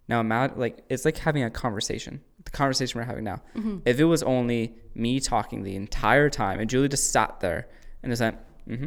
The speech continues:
Speaker 1: mm-hmm, mm-hmm, mm-hmm, mm-hmm, mm-hmm, mm-hmm," and just said, "All right, great podcast. Thought, hope you guys had great thoughts."
Speaker 2: Mm-hmm.
Speaker 1: There's no interaction.
Speaker 2: <laughs> No,
Speaker 1: Thank
Speaker 2: you're
Speaker 1: you.
Speaker 2: right.
Speaker 1: There's no interaction. But since, no, there's interaction, it's a two-way street.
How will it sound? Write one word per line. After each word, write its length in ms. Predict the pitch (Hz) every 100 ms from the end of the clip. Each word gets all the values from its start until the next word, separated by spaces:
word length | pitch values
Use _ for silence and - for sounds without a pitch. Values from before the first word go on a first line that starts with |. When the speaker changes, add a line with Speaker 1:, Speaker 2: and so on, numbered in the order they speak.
| - - 117
Speaker 1:
mm-hmm, 340 | 131 156 -
mm-hmm, 380 | 123 147 - 135
mm-hmm, 380 | 131 - - 117
mm-hmm, 360 | 135 156 -
mm-hmm, 360 | 120 139 - -
mm-hmm," 100 | 127 - - - - - 127
and 100 | 135
just 120 | 131
said, 340 | 123 117 - 147
"All 60 |
right, 160 | 151 147
great 320 | 160 170 -
podcast. 680 | 180 170 165 170 139 123 -
Thought, 360 | 139 127 -
hope 260 | 147 151 151
you 60 | 147
guys 220 | 143 139
had 160 | 139
great 260 | 135 131 -
thoughts." 440 | 131 117 - - - - - - - - -
Speaker 2:
Mm-hmm. 220 | 254 285 381
Speaker 1:
There's 140 | 135
no 100 | 151
interaction. 600 | 135 139 143 175 - 143 -
Speaker 2:
<laughs> 40 | 233
No, 200 | 254 214
Speaker 1:
Thank 200 | - 220
Speaker 2:
you're 80 |
Speaker 1:
you. 40 | 226
Speaker 2:
right. 260 | 165 - -
Speaker 1:
There's 160 | 143
no 100 | 147
interaction. 560 | 143 143 135 156 - - - - _
But 140 | - 135
since, 380 | - 156 151 - -
no, 220 | 139 135 123
there's 200 | 131 -
interaction, 460 | 127 117 123 143
it's 100 | 117
a 40 | 113
two-way 480 | - 143 135 113
street. 420 | 120 - 147 120